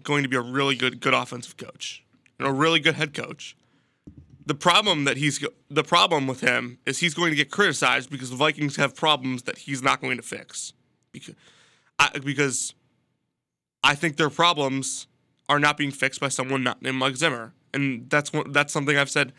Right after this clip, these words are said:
since they fired Z-, Zimmer. I think the Vikings offense is gonna be really good next year, and I think he'll get a lot of credit for that.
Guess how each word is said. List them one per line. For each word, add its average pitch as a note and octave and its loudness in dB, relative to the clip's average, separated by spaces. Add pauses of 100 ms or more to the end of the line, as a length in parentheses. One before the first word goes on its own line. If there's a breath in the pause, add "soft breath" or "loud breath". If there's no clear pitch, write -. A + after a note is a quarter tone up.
(420 soft breath)
since E3 0
they D#3+ 4
fired C#3+ 2
Z-, G#2+ -8 (200)
Zimmer. A#2 -8 (100)
I C#3 4
think C#3+ -2 (640)
the D3 2
Vikings D3+ 4
offense D3 2
is B2 -10
gonna C#3 -2
be B2+ -4
really C#3 0
good C3+ 2
next - -2
year, A2+ -6 (300)
and C3+ 4
I C3 4
think D3 -6
he'll D#3 0
get D3+ 4
a D3+ 2
lot D#3+ 4
of D3 -4
credit F3+ -2
for B2+ -10
that. G#2 -16